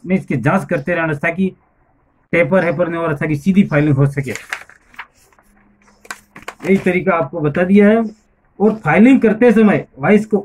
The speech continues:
कठोर job से नहीं टकरानी चाहिए, Job जैसे कि आप लोग पीछे आगे नहीं टकरानी, पीछे नहीं टकरानी चाहिए,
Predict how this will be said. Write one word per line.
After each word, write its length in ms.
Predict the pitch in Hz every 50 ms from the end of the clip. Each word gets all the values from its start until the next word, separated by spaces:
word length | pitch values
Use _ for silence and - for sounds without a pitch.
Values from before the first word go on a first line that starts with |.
| -
कठोर 260 | - - - 233 233 214
job 200 | 196 214 208 214
से 140 | - 214 185
नहीं 300 | 180 196 214 202 156 131 - _ _ _ _ _ - -
टकरानी 360 | 139 139 147 143 143 143 139
चाहिए, 180 | 139 135 113 - 135
Job 260 | 139 156 165 151 143
जैसे 260 | 147 156 143 151 156
कि 160 | 139 160 165
आप 160 | 165 151 135
लोग 120 | 151 143 -
पीछे 160 | 151 143 185
आगे 240 | 160 147 147 160 180
नहीं 120 | 175 175 160
टकरानी, 340 | - 165 143 156 156 156 151
पीछे 280 | 147 - 139 - 170 165
नहीं 140 | 160 160 151
टकरानी 340 | 151 156 147 147 151 156 156
चाहिए, 300 | 143 _ _ 175 196